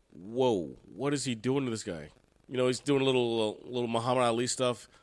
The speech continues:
holding the right hand up, just giving you something to look at, hands down.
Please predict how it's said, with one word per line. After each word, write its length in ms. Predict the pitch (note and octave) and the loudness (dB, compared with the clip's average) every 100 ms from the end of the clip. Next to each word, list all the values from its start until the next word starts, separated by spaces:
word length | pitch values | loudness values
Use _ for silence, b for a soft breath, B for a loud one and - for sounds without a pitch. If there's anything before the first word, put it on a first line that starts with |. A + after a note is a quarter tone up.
| _ | _
holding 200 | A#2+ A#2 | -6 -4
the 80 | A2+ | 0
right 200 | A2+ A#2 | 0 0
hand 260 | A#2+ A2+ | -2 -2
up, 240 | A2+ A2+ - | -2 -4 -10
just 180 | A2+ | -10
giving 160 | - A2+ | -6 -4
you 60 | A2 | -2
something 240 | B2+ A2 | -4 -4
to 40 | |
look 140 | A2+ A2+ | -6 -2
at, 300 | A2+ A2 - _ _ _ _ _ _ _ _ | -4 -4 -10 _ _ _ _ _ _ _ _
hands 280 | A#2 A2+ | -4 -2
down. 380 | F#2+ A2 A2 G#2+ | 0 0 2 -2